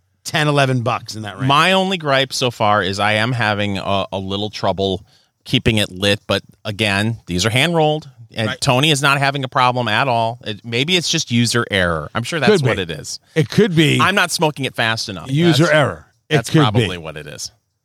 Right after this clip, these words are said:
Speaker 1: Now, wait a second. I, I, I, I have a, I have a question.
Speaker 2: Sure.
Speaker 1: As, as we smoke this cigar, we agree that the outrage machine is fake.
Speaker 2: Of course.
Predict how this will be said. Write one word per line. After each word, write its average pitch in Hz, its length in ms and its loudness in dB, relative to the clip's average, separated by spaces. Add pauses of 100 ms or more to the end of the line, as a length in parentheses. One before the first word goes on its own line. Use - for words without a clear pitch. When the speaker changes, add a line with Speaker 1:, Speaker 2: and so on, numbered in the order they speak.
(160)
Speaker 1:
Now, 165 120 4
wait 135 160 2
a - 20 -4
second. - 300 -6 (180)
I, 139 160 0
I, 151 200 2
I, 143 400 0
I - 20 2
have 127 180 2
a, 120 100 -2
I 120 100 0
have 107 100 0
a 104 80 -6
question. - 400 -12
Speaker 2:
Sure. - 260 -4 (420)
Speaker 1:
As, 135 240 2
as 160 320 2
we 143 120 4
smoke 120 400 -2
this 113 300 -16
cigar, 80 280 -20 (1700)
we 226 400 6
agree 151 640 4 (1300)
that 147 800 2 (420)
the 147 520 -4 (100)
outrage 156 720 2
machine 92 680 -4 (420)
is 147 220 2
fake. - 460 -4 (1160)
Speaker 2:
Of - 80 -14
course. - 320 -6